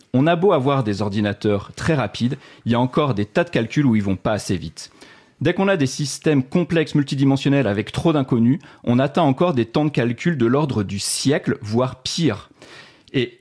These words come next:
exactement de la même manière qu'un Parisien traverse un carrefour en courant sans sortir sa calculette pour calculer les trajectoires des voitures en mouvement, l'I A permet de trouver des solutions en quelques secondes alors que ça prendrait des années en résolvant proprement les équations.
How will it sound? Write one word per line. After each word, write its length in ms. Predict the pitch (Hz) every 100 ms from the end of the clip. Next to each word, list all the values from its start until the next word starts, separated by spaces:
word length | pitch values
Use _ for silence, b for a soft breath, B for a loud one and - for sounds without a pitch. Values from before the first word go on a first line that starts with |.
| -
exactement 600 | 110 113 202 - 185 196
de 40 |
la 80 | 127
même 140 | 131
manière 420 | 135 139 151 156 -
qu'un 140 | 90
Parisien 600 | - 127 139 120 139 139
traverse 360 | - 120 131 -
un 80 |
carrefour 480 | 107 127 - - 143
en 80 | 107
courant 460 | - 135 127 143 139
sans 200 | - 202
sortir 300 | 147 156 -
sa 100 | -
calculette 600 | 131 123 147 151 156 -
pour 120 | 104
calculer 480 | 110 - - 123 113
les 80 |
trajectoires 480 | 85 104 95 - 113
des 80 | 87
voitures 380 | 87 92 - 95
en 60 |
mouvement, 360 | 90 113 139 202 B B B
l'I 180 | 107 123
A 80 | 175
permet 300 | 190 127 120
de 40 |
trouver 240 | - 147 156
des 100 | 107
solutions 540 | - 147 139 - 131 -
en 120 | 107
quelques 400 | - 208 - 143
secondes 380 | - 117 147 143
alors 160 | 120
que 80 | 123
ça 140 | 117
prendrait 360 | 101 - 131 135
des 240 | 107 104
années 260 | 120 127 190 B B
en 80 | 110
résolvant 580 | 117 117 110 123 - -
proprement 580 | 117 - - 127 175 208
les 200 | 123 135
équations. 460 | 135 117 - 82